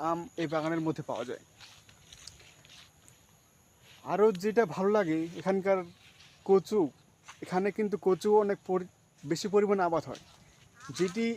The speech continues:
এই এলাকার মধ্যে খুবই একটা সম্মান ধরে রাখছে, একটা সুনাম অর্জন করে রাখছে। আরও আছে এখানে কিছু গাছপালা, ছোট ছোট গাছপালা, ঝাড়বন, দেখতে খুব সুন্দর এবং ভিউটা এত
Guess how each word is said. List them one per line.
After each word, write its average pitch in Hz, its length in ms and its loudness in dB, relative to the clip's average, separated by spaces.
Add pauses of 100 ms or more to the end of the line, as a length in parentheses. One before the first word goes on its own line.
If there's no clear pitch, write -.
(180)
এই 208 60 10 (140)
এলাকার 185 320 2 (100)
মধ্যে 156 280 -4 (520)
খুবই 190 340 4
একটা 202 160 0 (340)
সম্মান 170 380 2
ধরে 160 220 0
রাখছে, - 240 -12 (840)
একটা - 200 -4
সুনাম 196 280 2 (140)
অর্জন 170 280 0
করে 151 200 -2
রাখছে। - 220 -10 (2000)
আরও 220 240 8
আছে 220 180 0
এখানে 226 260 -2
কিছু 220 160 -6 (100)
গাছপালা, 202 400 0 (180)
ছোট 190 140 -2 (100)
ছোট 196 100 -4 (120)
গাছপালা, 190 360 -2 (520)
ঝাড়বন, 170 440 2 (500)
দেখতে 175 220 0 (120)
খুব 220 140 2 (180)
সুন্দর 202 280 2 (160)
এবং 175 120 0 (140)
ভিউটা 196 260 0 (140)
এত - 80 -6